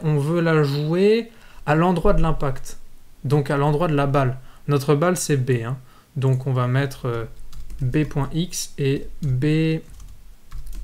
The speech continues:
Et je pense que ce son, c'est le son d'explosion. Donc, en soi, on devrait le mettre dans Create Explosion. Ce serait mieux. Comme ceci.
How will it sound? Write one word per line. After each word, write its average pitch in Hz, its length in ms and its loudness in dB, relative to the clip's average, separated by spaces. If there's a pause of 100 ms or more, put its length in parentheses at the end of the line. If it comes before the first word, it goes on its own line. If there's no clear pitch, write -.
(2000)
Et 175 60 0
je 190 80 6
pense 208 260 2
que 175 260 -2
ce - 160 0
son, 247 340 -2 (440)
c'est - 160 -2
le 165 80 4
son 214 180 0
d'explosion. 185 640 0 (500)
Donc, 151 220 0
en 175 100 -4
soi, 214 460 -2
on 156 120 -4
devrait 156 260 -2
le 165 60 -2
mettre 165 220 -2
dans 135 160 -2
Create 131 340 -4
Explosion. 120 480 -6 (100)
Ce - 160 -10
serait 127 220 -8
mieux. 117 180 -8 (4000)
Comme 131 180 -2
ceci. - 460 -8